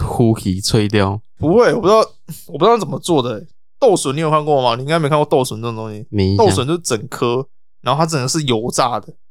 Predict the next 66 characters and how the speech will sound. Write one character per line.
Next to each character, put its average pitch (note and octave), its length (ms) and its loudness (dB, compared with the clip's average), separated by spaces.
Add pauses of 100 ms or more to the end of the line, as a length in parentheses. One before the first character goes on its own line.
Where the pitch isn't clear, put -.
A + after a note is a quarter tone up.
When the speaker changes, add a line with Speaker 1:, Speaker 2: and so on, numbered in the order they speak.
(140)
Speaker 1:
啊。 G2 520 -4 (180)
Speaker 2:
然 C3 120 0
后 D#3+ 40 4
炸 E3 260 2
的 C#3 100 2
整 B2 180 -4
个 A#2+ 140 -6
这 C#3 80 0
样， D3 360 -2 (220)
呃， C#3 100 -4
黄 C3+ 320 -2
黄 A#2 220 -4
的。 A2+ 220 -12 (420)
你， F#3 160 -2 (120)
<laughs> G2 180 -6
我 D3+ 60 -8
不 C#3+ 60 -10
知 D#3 60 2
道 A3 80 4
怎 F3 80 -2
么 C#3 80 -2
形 C#3+ 240 -4
容 A#2+ 180 -2
啊， G#2 160 -6 (100)
跟 B3+ 200 -6
海 D3 220 -2
绵 C#3 180 -2
一 C#3+ 140 -4
样， E3+ 180 2
你 B2 60 -6
知 B2 60 -4
道 B2+ 120 4
吗？ B2 180 -2
Speaker 1:
啊。 G#2 280 2
Speaker 2:
它 G#3 100 2
沾 G#3 200 0
水， D#3 200 2
它 D#3 100 4
就 F3 80 4
开 E3 140 4
始 B2 60 0
吸 F3 260 -4
水。 A#2 160 -4 (300)
Speaker 1:
啊。 G#2 240 0
Speaker 2:
对， D#3+ 100 2
然 D3+ 140 2
后 F3+ 40 4
你 E3+ 100 0
手 C3 180 0
就 C#3+ 120 2
开 D3 140 -2
始 C#3 100 -6
一 C#3 60 -10
直 C3 60 -12
挤， - 360 -10
挤， A#2+ 200 -6
把 B2+ 100 -2
那 D3+ 120 0
个 D3+ 40 2
油 A#2 220 0
能 B2 180 -8
挤 A#2 220 -8
出 B2 240 -6
来 B2 160 -4
呢。 - 100 -10 (240)
Speaker 1:
哦。 A2 80 -6